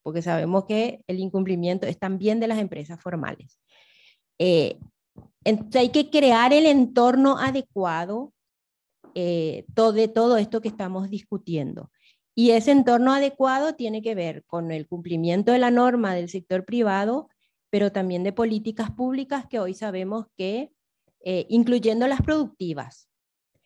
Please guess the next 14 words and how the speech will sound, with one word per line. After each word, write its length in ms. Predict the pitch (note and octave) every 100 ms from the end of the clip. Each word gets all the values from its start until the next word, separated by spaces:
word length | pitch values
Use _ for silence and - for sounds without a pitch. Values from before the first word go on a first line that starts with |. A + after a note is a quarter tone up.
| _ _ _ -
Y 220 | A#3+ C4
en 120 | C4
Paraguay, 380 | C4 B3+ B3+ C#4+
además, 320 | E4 E4+ D#4+
sacarnos 520 | D#4+ D4+ C#4 D4 D4 A#3+
mucho 380 | A#3 C4+ C4+
de 60 | A#3+
estos 260 | G#3 A#3 G#3
mitos, 640 | G3 F#3+ G#3+ A3 G#3+ _
eh, 520 | - F#3+ F3+ E3+ D3+ - _ _ -
<clears throat> 500 | A3+ A#3+ G#3 - -
por 140 | F3
ejemplo, 560 | F3 F#3 F#3 G#3+ G#3+ G3+
eh, 500 | F3+ F3+ E3 C#3+ G2